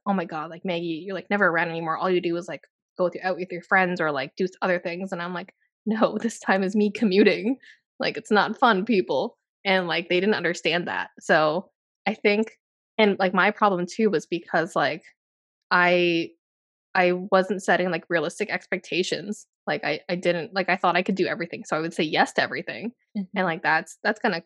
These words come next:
Speaker 1: cause you to break down.
Speaker 2: Mm-hmm.
Speaker 1: Um, so I think, like,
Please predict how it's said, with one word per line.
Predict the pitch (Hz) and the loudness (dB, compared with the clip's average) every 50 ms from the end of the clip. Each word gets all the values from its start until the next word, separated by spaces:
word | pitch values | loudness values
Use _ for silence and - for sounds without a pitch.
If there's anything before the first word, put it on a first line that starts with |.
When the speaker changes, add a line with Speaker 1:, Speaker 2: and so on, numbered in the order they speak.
| _ _ _ - | _ _ _ 0
Speaker 1:
cause | - 185 175 160 196 | 2 2 2 2 0
you | 170 147 | -4 -8
to | 120 | -8
break | 185 - - 160 160 170 - | -10 -6 -4 -4 -4 -4 -4
down. | - 165 147 156 175 196 220 240 - _ - | -2 -2 -2 -2 -2 -2 -2 -2 -4 _ -10
Speaker 2:
Mm-hmm. | 196 180 160 180 180 180 | -12 -10 -10 -6 0 2
Speaker 1:
Um, | 202 196 185 175 175 170 165 170 202 - _ _ _ _ _ _ _ _ _ _ _ - | 4 6 6 6 4 2 0 -2 -6 -8 _ _ _ _ _ _ _ _ _ _ _ 2
so | 214 196 180 | 4 4 6
I | 165 190 | 4 2
think, | 208 - 247 240 233 233 - | 2 0 0 0 0 0 0
like, | 240 214 196 214 - | 0 0 0 -2 -6